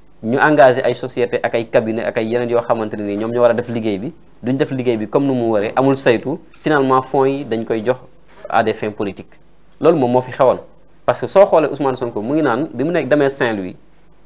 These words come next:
que waa ji nee na ko def nañ fi tant de milliards. Même loolu, c'est-à-dire même un profane boo xamante ne xamul dara,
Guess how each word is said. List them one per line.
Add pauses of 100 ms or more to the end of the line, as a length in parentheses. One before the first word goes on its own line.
(360)
que
waa
ji
nee
na
ko
def
nañ
fi
tant
de
milliards. (1000)
Même
loolu,
c'est-à-dire
même
un
profane
boo
xamante
ne
xamul
dara,